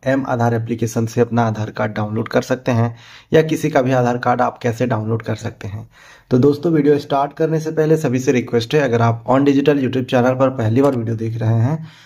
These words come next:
तो प्लीज दोस्तों चैनल को सब्सक्राइब करके नोटिफिकेशन को all पर सेट कर लीजिए, ताकि जैसे ही मैं कोई नया टॉपिक पे वीडियो पोस्ट करूंगा तो आपको इसकी नोटिफिकेशन मिल सके। दोस्तों, Google Play Store में आप सर्च कर सकते हैं एम आधार,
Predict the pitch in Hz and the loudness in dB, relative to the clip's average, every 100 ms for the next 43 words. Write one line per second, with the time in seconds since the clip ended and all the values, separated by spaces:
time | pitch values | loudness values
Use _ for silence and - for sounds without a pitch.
0 | _ - 123 156 151 143 139 143 135 127 | _ -2 0 2 4 2 2 -2 2 2
1 | 135 135 131 117 - 127 131 - 127 139 | 2 0 -2 -4 0 2 2 0 -2 0
2 | 123 113 113 123 120 127 123 - 123 131 | 0 0 0 -2 0 0 0 0 2 2
3 | 139 143 120 120 117 120 113 113 139 165 | 0 -4 -2 -2 0 -2 -2 -2 -2 -4
4 | - - - _ 131 131 147 131 123 156 | -10 -20 -20 _ 0 0 0 2 2 2
5 | 165 160 151 139 127 131 139 135 131 139 | 2 4 4 4 2 2 2 0 -2 0
6 | 123 117 127 131 117 - 117 117 117 147 | 0 0 0 -2 -2 0 0 2 0 0
7 | - _ 147 120 - 135 - 156 139 117 | -6 _ 2 2 0 -4 -2 -2 -2 -2
8 | 113 113 113 120 110 104 98 104 - 98 | -2 -4 -2 0 0 -2 -6 -10 -10 -14
9 | - - - - - 147 143 165 143 131 | -18 -20 -20 -8 0 0 2 2 4 2
10 | 147 135 143 151 - 143 147 139 - 123 | 0 0 2 2 0 -2 0 -2 -2 -4
11 | 120 - 135 135 131 131 131 - 120 135 | -2 -4 -2 -4 -4 -4 -4 -2 0 0
12 | 120 113 110 123 139 | 0 0 2 2 0